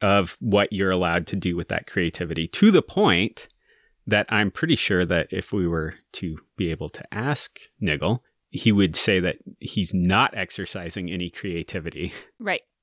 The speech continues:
Speaker 1: And so it's, it's like that, it's almost, you need that narrowing of the options available for you to be able to master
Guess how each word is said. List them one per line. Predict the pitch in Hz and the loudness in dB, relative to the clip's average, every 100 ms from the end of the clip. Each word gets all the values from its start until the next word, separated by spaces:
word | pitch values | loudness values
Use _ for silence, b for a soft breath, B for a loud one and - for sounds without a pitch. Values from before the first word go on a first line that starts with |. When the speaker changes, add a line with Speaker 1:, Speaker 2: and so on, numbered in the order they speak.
| - | 0
Speaker 1:
And | 110 190 | 2 2
so | - 113 98 | 4 6 6
it's, | 92 - - - | 4 -2 -8 -4
it's | 98 - | -2 2
like | 95 | 2
that, | - 92 - _ _ _ | 2 0 -2 _ _ _
it's | - - | -4 0
almost, | - 110 107 95 - - | 4 6 6 4 -2 -4
you | 127 104 | 2 4
need | 95 95 104 113 107 | 6 6 8 6 6
that | 95 87 98 | 2 0 0
narrowing | 92 92 95 98 95 82 73 76 85 _ _ | 0 2 4 4 4 2 -2 -6 -10 _ _
of | 98 98 202 | 2 4 4
the | 92 85 | 0 -2
options | 78 - - 82 | -2 -4 -4 -4
available | 95 85 82 82 78 | -2 -2 0 0 -2
for | 76 - | -6 -6
you | 76 71 76 80 _ | -6 -4 -6 -8 _
to | - 98 87 80 | -6 -2 -2 -2
be | 92 85 | 0 0
able | 82 80 | 0 -2
to | - | -6
master | 87 78 87 90 - 71 76 - | -6 0 0 0 -4 -8 -8 -10